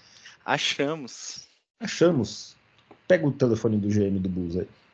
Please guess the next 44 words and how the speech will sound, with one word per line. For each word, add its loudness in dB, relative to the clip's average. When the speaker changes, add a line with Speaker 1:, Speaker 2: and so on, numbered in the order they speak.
Speaker 2:
<laughs> -6
É... 6
Então, 6
assim, 6
eu 10
acho 6
que -2
a 2
gente 4
descobriu 0
que 2
esse 0
time 2
é 2
melhor 8
do -4
que 0
a 4
gente 0
achava 0
que -2
ele 2
era. 8
Isso 4
passa 2
muito -2
pelo 0
Jalen 4
Brunson. 4
É, 4
acho 0
que 2
até 4
o 4
próprio 2
Julius 0
Randle 4
rendeu 6
melhor 6
tendo 2
o -2
Brunson 2
no -2
time. -2